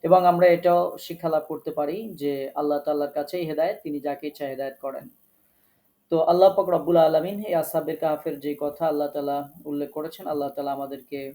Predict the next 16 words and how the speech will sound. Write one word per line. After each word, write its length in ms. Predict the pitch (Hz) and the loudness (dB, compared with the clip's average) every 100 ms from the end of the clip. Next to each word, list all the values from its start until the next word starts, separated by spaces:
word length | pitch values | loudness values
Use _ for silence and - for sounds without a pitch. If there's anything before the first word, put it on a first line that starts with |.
| - | -14
এ 120 | 151 143 | -10 -10
থেকে 240 | 147 147 | -10 -12
শিক্ষা 300 | - 139 143 | -14 -10 -10
গ্রহণ 300 | 143 143 147 | -6 -4 -4
করার 220 | 147 147 | -2 -2
তৌফিক 360 | 143 147 147 165 | -2 -6 -8 -6
দান 160 | 165 165 | -4 -4
করুন। 400 | 175 180 202 - | -6 -8 -10 -10
ওমা 220 | 151 143 | -4 -4
তৌফিক 420 | 139 139 135 143 139 | -2 -6 -6 -14 -12
ইল্লা 200 | 131 131 | -10 -10
বিল্লাহ। 240 | 131 139 | -8 -8
আসসালামু 380 | - 143 135 165 | -8 -6 -6 -4
আলাইকুম 540 | 131 143 147 - 160 165 170 _ _ _ | -4 -4 -4 -6 -8 -8 -12 _ _ _
ওয়া 80 | 156 | -2
রাহমাতুল্লাহি 1080 | 143 - 143 147 135 135 131 131 127 127 | -2 -2 -6 -6 -4 -4 -4 -8 -8 -8